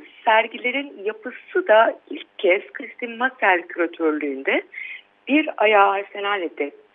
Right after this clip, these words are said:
bir ayağı Giardini'deki, e, merkez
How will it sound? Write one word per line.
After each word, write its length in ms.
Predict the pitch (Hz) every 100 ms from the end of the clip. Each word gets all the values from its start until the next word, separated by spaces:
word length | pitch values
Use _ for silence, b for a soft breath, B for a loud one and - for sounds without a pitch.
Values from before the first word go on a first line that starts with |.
| 226
bir 180 | 247 - _ _
ayağı 360 | 196 190 185
Giardini'deki, 1120 | 170 190 175 175 202 185 170 165 - 190 185 185 B B - 190
e, 180 | 180
merkez 680 | 175 175 175 180 180 - 233